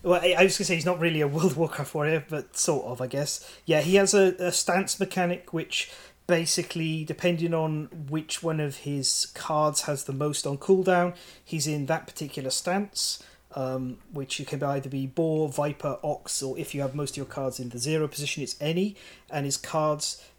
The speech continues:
benefit from you being in different stances. It makes it quite interesting, and you pay a lot more attention to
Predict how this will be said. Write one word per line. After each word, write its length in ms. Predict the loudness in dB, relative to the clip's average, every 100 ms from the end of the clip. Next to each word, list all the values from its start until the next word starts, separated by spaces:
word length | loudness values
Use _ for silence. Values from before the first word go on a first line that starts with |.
| -4
benefit 480 | 0 0 0 -4 -6
from 140 | -6
you 80 | -6
being 240 | -4 -4 -4
in 120 | -4
different 280 | -6 -6 -4
stances. 640 | -4 -4 -4 -2 -2 -2
It 200 | -6 -8
makes 340 | -10 -8 -6
it 160 | -6 -8
quite 540 | -10 -8 -8 -8 -10 -4
interesting, 640 | -4 -2 -2 2 2 2
and 140 | 0 -4
you 100 | -6
pay 200 | -4 -4
a 20 |
lot 160 | -4
more 80 | -8
attention 460 | -6 -6 -6 -8 -8
to 460 | -8 -6 -6 -8